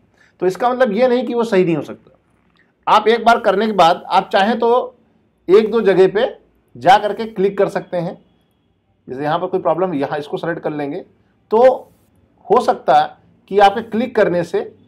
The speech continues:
वो सारी समस्या थोड़ी सी रिमूव हो जाए। नहीं हो पा रहे हैं तो यहाँ पर नीचे कई सारे ऑप्शंस दिए गए हैं, इन ऑप्शन में जा करके आप स्प्लिट जनरेशन है, मैटर क्लीनअप है और मैटर ये, यहाँ ट्रांसपेरेंसी थोड़ी सी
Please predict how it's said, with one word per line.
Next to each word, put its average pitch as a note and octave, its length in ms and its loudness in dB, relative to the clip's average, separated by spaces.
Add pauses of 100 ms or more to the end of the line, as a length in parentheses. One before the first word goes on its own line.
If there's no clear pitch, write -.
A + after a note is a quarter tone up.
(180)
वो F3+ 120 -2
सारी F#3 240 2
समस्या F3+ 360 -6 (120)
थोड़ी F#3+ 320 4
सी - 140 -8 (460)
रिमूव C3+ 320 -2
हो G2+ 120 -8
जाए। D#2+ 200 -20 (1000)
नहीं F3 200 0
हो A#3 120 4
पा A3 160 2
रहे A3 100 2
हैं B3+ 100 0
तो A3 60 -4
यहाँ G3 180 0
पर A3 100 -4
नीचे G3 260 -2
कई F#3+ 140 0
सारे G3 200 -2
ऑप्शंस D#3 320 -2
दिए C3 220 -6
गए G#2+ 80 -14
हैं, A#2+ 200 -20 (760)
इन A3 120 0
ऑप्शन A3 280 2
में A3 120 2
जा G3 140 6
करके D#3+ 380 -2 (560)
आप D#3 240 0
स्प्लिट F3 300 -2
जनरेशन D#3+ 420 -4
है, D3 380 -8 (420)
मैटर D3+ 420 -4
क्लीनअप D3+ 420 -6
है C#3+ 360 -6 (140)
और - 360 0 (240)
मैटर C#3 240 -6
ये, C#3+ 140 -6
यहाँ E3+ 280 -6
ट्रांसपेरेंसी E3 500 -6
थोड़ी D3+ 240 -10
सी - 200 -16